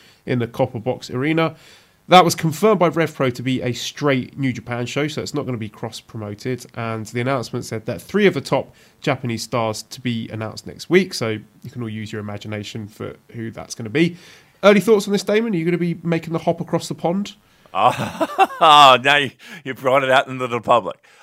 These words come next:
Speaker 2: Uh, all right, let's address a couple things first. One, yes, I know people were disappointed that they didn't name names for this, uh, the, the three that were gonna be there, but, um, look,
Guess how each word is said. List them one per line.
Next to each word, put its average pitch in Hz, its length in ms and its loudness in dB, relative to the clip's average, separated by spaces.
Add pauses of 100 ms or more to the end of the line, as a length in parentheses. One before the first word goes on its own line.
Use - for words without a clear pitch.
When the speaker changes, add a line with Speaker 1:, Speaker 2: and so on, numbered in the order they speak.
(140)
Speaker 2:
Uh, 139 400 8 (260)
all 120 60 8
right, 123 120 4
let's 156 220 -2
address 139 280 -2
a 143 60 -12
couple 123 220 -6
things 85 240 -8
first. - 280 -14
One, 131 320 2 (1160)
yes, 135 340 4
I 127 80 0
know 143 120 2
people 151 260 -4
were 127 100 -2
disappointed 120 640 -8
that 104 300 2
they 104 120 -6
didn't 113 300 -8
name 104 440 -6
names 120 580 -10
for 143 200 -10
this, 139 460 -8
uh, 131 420 2 (120)
the, 123 240 -10
the 113 100 -14
three 135 280 -8
that 120 120 -4
were 117 60 -12
gonna 113 200 -6
be 120 140 -8
there, 110 220 0
but, 107 320 2 (800)
um, 123 520 8
look, 104 280 -2